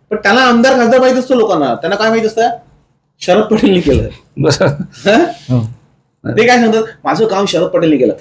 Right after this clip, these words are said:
Speaker 1: मी निमित्त मात्र असतो. तसं
Speaker 2: बरोबर.
Speaker 1: तुम्ही पत्रकार म्हणून त्या लोकांच्या समस्या सोडवण्यासाठी तुम्ही रोज राजकारण्यांना भेटलं पाहिजे, अधिकाऱ्यांना भेटलं पाहिजे, तुम्ही समस्या मांडल्या पाहिजेत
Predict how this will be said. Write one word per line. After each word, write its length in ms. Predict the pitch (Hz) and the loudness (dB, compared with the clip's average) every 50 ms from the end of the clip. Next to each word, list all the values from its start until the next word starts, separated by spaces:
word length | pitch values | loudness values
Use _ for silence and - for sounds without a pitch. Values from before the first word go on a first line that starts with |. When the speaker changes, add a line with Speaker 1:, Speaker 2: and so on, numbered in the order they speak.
| - _ - | -10 _ 0
Speaker 1:
मी 80 | 226 285 | 2 4
निमित्त 400 | 285 269 240 277 294 294 320 302 | 4 4 4 2 2 2 0 0
मात्र 240 | 285 269 - 262 233 | 2 2 2 2 2
असतो. 320 | 208 - - - 120 95 | 0 0 -2 -6 -8 -10
तसं 360 | 85 - _ _ _ - - | -10 -10 _ _ _ -6 -4
Speaker 2:
बरोबर. 100 | 131 135 | -2 -2
Speaker 1:
तुम्ही 160 | - 220 254 | 0 0 -2
पत्रकार 520 | 240 - 175 - - 208 226 226 247 240 240 | -2 -2 -4 -2 -2 -2 0 2 4 4 4
म्हणून 380 | 233 190 156 131 123 143 196 214 - _ _ _ _ _ _ - | 2 2 0 -2 -2 -4 -6 -10 -14 _ _ _ _ _ _ -2
त्या 120 | 175 202 | 0 0
लोकांच्या 460 | 220 208 170 - 180 180 180 175 196 | 0 0 0 0 0 -2 0 0 -2
समस्या 460 | - - - 151 147 151 147 - 160 - | -2 -2 -2 -2 -2 -2 -2 -2 -2 -2
सोडवण्यासाठी 600 | - 135 127 131 127 123 127 117 139 156 190 220 - - _ _ _ _ | 0 0 0 0 0 -2 -2 -2 -2 -2 -4 -4 -8 -16 _ _ _ _
तुम्ही 280 | 143 156 190 220 214 - - - _ _ _ _ - - | -2 0 0 0 -2 -4 -10 -20 _ _ _ _ -2 0
रोज 300 | 202 254 - 160 - - - - _ _ _ _ _ _ _ _ _ _ _ _ _ _ _ _ _ _ _ _ _ _ _ - | 2 4 4 4 2 -2 -6 -12 _ _ _ _ _ _ _ _ _ _ _ _ _ _ _ _ _ _ _ _ _ _ _ -2
राजकारण्यांना 500 | 135 139 - - 170 180 185 196 190 190 | -2 -2 0 0 2 2 2 4 2 2
भेटलं 340 | 165 156 156 147 147 170 175 | 2 0 0 0 0 0 0
पाहिजे, 220 | 180 175 165 175 185 | 2 2 2 2 0
अधिकाऱ्यांना 640 | - 147 143 143 160 160 190 180 175 175 180 180 | 0 0 0 0 0 0 2 2 2 2 2 0
भेटलं 340 | 165 151 147 147 165 165 160 | 0 -2 -2 -2 -2 -2 0
पाहिजे, 200 | 165 160 160 160 | 0 0 -2 -2
तुम्ही 220 | 165 160 156 151 | -2 -4 -6 -4
समस्या 420 | - 143 131 139 147 147 - 165 160 | -4 -4 -4 -4 -2 -2 -2 -2 0
मांडल्या 300 | 160 156 156 151 156 151 | 0 2 2 2 2 2
पाहिजेत 260 | 151 147 143 160 | 0 0 0 0